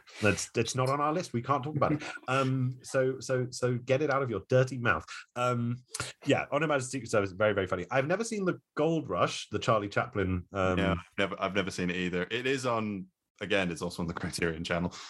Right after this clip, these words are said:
Speaker 1: Yeah. Did someone shout out with that on Twitter, or did I make that up?
Speaker 2: No, I don't think so. I might have added it as a pitch. I might have added it as a picture online.
Speaker 1: I thought, I thought, I thought someone did. I thought I saw you reply to someone.
Speaker 2: Did I?
Speaker 1: I, I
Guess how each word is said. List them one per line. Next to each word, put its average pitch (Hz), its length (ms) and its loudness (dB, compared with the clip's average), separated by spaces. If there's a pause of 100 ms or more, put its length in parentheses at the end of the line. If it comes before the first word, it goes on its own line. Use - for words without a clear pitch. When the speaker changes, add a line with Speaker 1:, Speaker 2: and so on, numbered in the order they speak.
(120)
Speaker 1:
Yeah. 95 400 0
Did 143 180 0
someone 247 380 0
shout 208 300 0
out 214 240 -2 (320)
with 131 200 0
that 85 280 0
on 101 380 0
Twitter, 120 440 0 (320)
or 101 80 -2
did 98 140 0
I 95 40 4
make 87 200 0
that 85 120 2
up? 82 120 0
Speaker 2:
No, 117 420 0
I 131 100 2
don't 131 240 -4
think 123 200 -4
so. 87 240 0 (200)
I 104 80 -4
might 113 180 -2
have 104 100 2
added 92 280 -2
it 87 120 0
as 85 120 -4
a 82 60 -4
pitch. - 340 -4 (280)
I 98 60 -6
might 101 140 0
have 95 100 0
added 90 240 0
it 76 80 -4
as 82 120 -6
a 85 40 -6
picture 85 340 -4
online. 87 380 -2 (240)
Speaker 1:
I - 20 0
thought, 226 280 2
I - 60 -10
thought, 220 280 -2
I - 80 -8
thought - 220 -2
someone 202 320 0
did. - 280 0 (100)
I - 40 -6
thought 208 140 2
I 202 40 2
saw 214 240 0
you 190 160 2
reply 175 460 0
to 127 120 0
someone. - 400 -2 (1500)
Speaker 2:
Did 113 120 -2
I? 220 80 0
Speaker 1:
I, - 880 -18
I - 160 -20